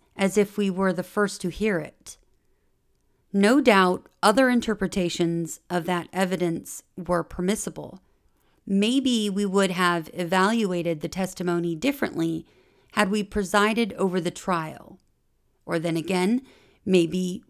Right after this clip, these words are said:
we would not have. Either way, and it is only this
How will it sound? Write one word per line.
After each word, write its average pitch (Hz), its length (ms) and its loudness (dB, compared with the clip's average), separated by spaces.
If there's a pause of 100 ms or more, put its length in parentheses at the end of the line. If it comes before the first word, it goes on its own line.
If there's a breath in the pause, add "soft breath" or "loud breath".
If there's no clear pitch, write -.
we 190 380 -2 (100)
would 208 180 6
not 247 240 2
have. - 500 -12 (1500)
Either 277 280 4
way, 247 540 2 (640)
and 202 540 4 (200)
it 208 140 2
is 208 260 0
only 240 460 4
this 190 720 0